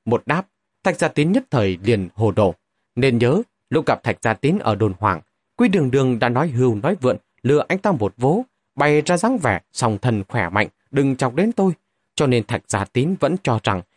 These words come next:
Thịnh Thanh Bình còn sống. Giờ Nhạc Phong lại trả lời, "Đã sớm, đã sớm đến đầu kia chứ." Thạch Gia Tín giải thích cho Nhạc Phong nghe.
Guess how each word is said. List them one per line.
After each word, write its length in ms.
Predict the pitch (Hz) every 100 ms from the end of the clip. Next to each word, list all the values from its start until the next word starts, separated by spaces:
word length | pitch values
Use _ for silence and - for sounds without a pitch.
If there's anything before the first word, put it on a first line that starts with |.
| _
Thịnh 180 | - 160
Thanh 220 | 156 226
Bình 160 | 147 101
còn 200 | - 95 -
sống. 240 | 127 202 - _ _ _
Giờ 120 | 170
Nhạc 200 | 160 165
Phong 220 | - 226 185
lại 120 | 104
trả 240 | - 110
lời, 260 | 95 113 98 - _ -
"Đã 180 | 117
sớm, 380 | 143 143 147 226 240 _ _
đã 240 | - 120 123
sớm 340 | 143 147 202 -
đến 220 | 135 160
đầu 180 | 113 92
kia 140 | 123 110
chứ." 260 | - 214 123 - _ _ _ _ _ _
Thạch 140 | - 170
Gia 100 | 196
Tín 240 | 190 220
giải 220 | 233 107
thích 180 | 82 175 -
cho 100 | 120
Nhạc 200 | 98 -
Phong 200 | 120 98
nghe. 220 | 107 104